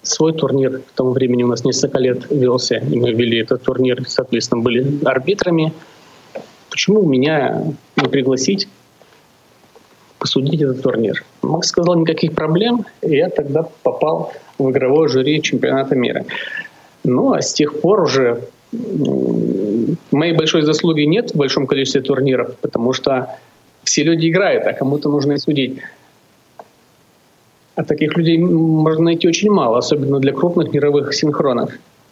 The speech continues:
А поскольку я не играю ни за одну команду, соответственно, меня можно приглашать. Я в результате накапливаю, накапливаю потихонечку турнир за турниром.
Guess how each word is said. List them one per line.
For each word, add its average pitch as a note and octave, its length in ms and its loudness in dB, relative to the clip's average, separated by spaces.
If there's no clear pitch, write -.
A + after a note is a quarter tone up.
А - 80 -6
поскольку D#3 420 -2
я C#3+ 400 0
не C#3 280 -4
играю F3+ 360 2
ни F#3+ 80 2
за D#3+ 160 2
одну C#3 160 -2
команду, C#3+ 540 -2
соответственно, B2 1040 0
меня C#3 260 2
можно C#3+ 300 2
приглашать. - 580 0
Я D#3 540 0
в G#3 100 0
результате C#3 560 0
накапливаю, B2+ 680 0
накапливаю C3 540 0
потихонечку B2+ 800 -2
турнир C#3 340 2
за B2 120 2
турниром. C#3 680 0